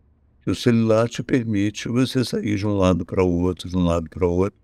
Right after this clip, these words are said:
E quando você percebe, você tá com uma capacidade de atenção diminuída em relação ao passado.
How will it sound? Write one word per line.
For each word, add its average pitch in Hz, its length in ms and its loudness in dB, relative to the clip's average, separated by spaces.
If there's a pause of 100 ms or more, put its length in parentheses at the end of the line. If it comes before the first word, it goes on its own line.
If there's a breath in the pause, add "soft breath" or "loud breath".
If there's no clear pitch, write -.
(640)
E - 60 -8
quando 156 320 2
você 127 380 2
percebe, 92 920 0 (480)
você - 140 -4
tá 123 220 4
com - 140 -4
uma 120 120 4
capacidade 101 760 2
de 101 100 4
atenção 98 640 0
diminuída 98 840 2
em 87 60 2
relação 87 460 0
ao 82 100 0
passado. 78 520 -2